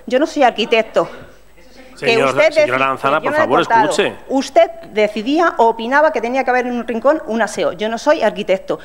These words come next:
Speaker 1: Y si eso ha sido visado por unos técnicos y ha recorrido todos los,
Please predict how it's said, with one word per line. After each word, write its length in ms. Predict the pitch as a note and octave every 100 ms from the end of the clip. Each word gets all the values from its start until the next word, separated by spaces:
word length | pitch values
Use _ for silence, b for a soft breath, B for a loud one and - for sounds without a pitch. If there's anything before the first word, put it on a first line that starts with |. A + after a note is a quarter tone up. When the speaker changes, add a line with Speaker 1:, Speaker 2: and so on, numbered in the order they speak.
| B
Speaker 1:
Y 80 | F#3+
si 80 | B3
eso 80 |
ha 60 | D4+
sido 160 | D#4 C#4
visado 320 | - F#3 E3+
por 120 | F#3
unos 220 | A3+ G#3+
técnicos 460 | F3+ F3+ E3 D#3 -
y 100 | G#3+
ha 120 | A3
recorrido 640 | A3+ G#3+ G3+ G3 F3+ D#3 D3+ b b
todos 260 | - A#3+ A#3
los, 380 | G#3+ G3+ G3+